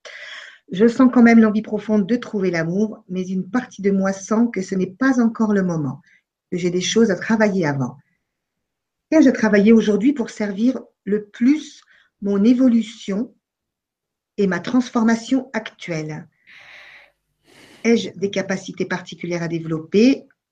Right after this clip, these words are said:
ou avez-vous un tout autre message important à me transmettre ? Un énorme merci qui déborde d'amour. Oh, c'est beau ! Ben, nous aussi, on t'aime. <laughs> Gros bisous, Lolita.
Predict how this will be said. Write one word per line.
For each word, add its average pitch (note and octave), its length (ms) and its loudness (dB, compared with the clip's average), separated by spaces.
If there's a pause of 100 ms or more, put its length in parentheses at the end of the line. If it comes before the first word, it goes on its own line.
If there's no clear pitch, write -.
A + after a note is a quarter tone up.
(240)
ou F#3 140 0
avez-vous F3 360 -2
un D#3+ 160 -6 (120)
tout - 200 -6
autre G#3 220 -4
message E3 380 -2
important E3+ 480 -4
à G#3+ 40 2
me E3+ 120 0
transmettre ? - 680 -8 (400)
Un F#3 140 2
énorme G#3 480 6
merci G#3+ 580 -4
qui - 160 -20
déborde F#3 520 -2
d'amour. E3 720 -4
Oh, A#3+ 100 2
c'est B3 220 -2
beau ! A3+ 800 4 (320)
Ben, A#3 200 6
nous B3+ 200 10
aussi, - 200 6
on A#3+ 100 4
t'aime. F#3+ 300 2
<laughs> A#3 880 4 (340)
Gros A3+ 160 0
bisous, A#3 340 -2
Lolita. F#3+ 640 -6